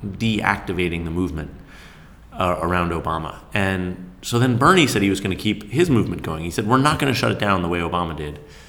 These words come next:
But I think that maybe the folks around Bernie and Bernie himself maybe didn't fully understand what the, how, how the movement around his campaign actually worked. And so after the campaign, you know, Obama kept a hundred and fifty staff people on,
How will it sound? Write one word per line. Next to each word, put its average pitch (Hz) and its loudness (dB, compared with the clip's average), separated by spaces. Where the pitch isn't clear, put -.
But 117 2
I - -4
think 170 -4
that 175 -2
maybe 143 2
the 117 -2
folks 123 2
around 107 4
Bernie 104 2
and 92 -4
Bernie 107 2
himself 101 -2
maybe 123 0
didn't 143 0
fully 127 4
understand 101 0
what 98 -4
the, 85 -4
how, - -4
how 135 0
the 127 0
movement 107 2
around 98 2
his 98 0
campaign 98 -2
actually 90 -2
worked. 82 -6
And 104 0
so 113 4
after 120 -2
the 107 0
campaign, 98 -2
you 110 0
know, 98 0
Obama 107 2
kept - -2
a 95 -8
hundred 123 2
and 92 -4
fifty 110 -4
staff 90 -2
people 90 -6
on, 80 -6